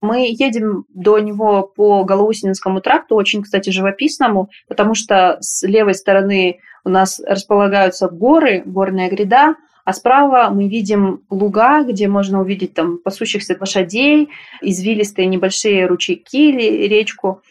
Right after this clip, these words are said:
И в целом этот тракт считается одним из самых красивых, наверное, в Иркутской области.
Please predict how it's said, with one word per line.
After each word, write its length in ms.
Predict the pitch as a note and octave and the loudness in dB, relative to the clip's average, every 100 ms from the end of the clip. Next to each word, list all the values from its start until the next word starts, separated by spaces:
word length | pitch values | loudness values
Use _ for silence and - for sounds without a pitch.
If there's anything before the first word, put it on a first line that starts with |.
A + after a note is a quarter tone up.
| _ _ _ | _ _ _
И 540 | G3+ G#3 G#3+ G#3 G3 F#3 | -6 -4 0 0 0 -2
в 40 | - | -2
целом 420 | C#4 D#4 C#4 G3+ | 2 4 4 0
этот 260 | - F#3+ | -6 -10
тракт 280 | - C4 C#4 | 0 0 0
считается 420 | - - A3 A3 | -6 -2 -2 0
одним 360 | F3+ F3 A3 G#3 | -2 0 0 -2
из 80 | G3 | 0
самых 320 | G#3 G#3 F#3+ | 0 0 -2
красивых, 420 | - - F#3+ F3 | -6 -4 -2 -2
наверное, 520 | F3 E3+ F3 F3 F3 - - - | -4 -4 -2 -2 -4 -8 -14 -8
в 40 | |
Иркутской 380 | F#3+ F#3 - F#3 | -6 -6 -4 -2
области. 500 | E3+ E3 - E3+ | 0 -2 -4 -8